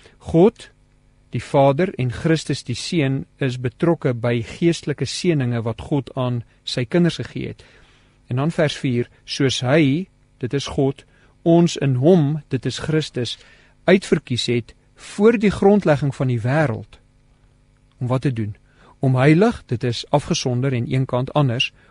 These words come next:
om heilig en sonder gebrek voor hom in liefde te wees.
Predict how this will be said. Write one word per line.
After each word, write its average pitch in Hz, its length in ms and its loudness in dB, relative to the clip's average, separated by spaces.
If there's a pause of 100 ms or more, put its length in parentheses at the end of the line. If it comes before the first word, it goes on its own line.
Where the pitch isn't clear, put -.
om 127 160 -2
heilig 147 400 4
en 123 200 -4
sonder 170 380 0
gebrek 120 540 -4
voor - 360 2
hom 127 240 0
in 127 120 0
liefde 127 340 -4
te 120 140 -10
wees. 107 360 -12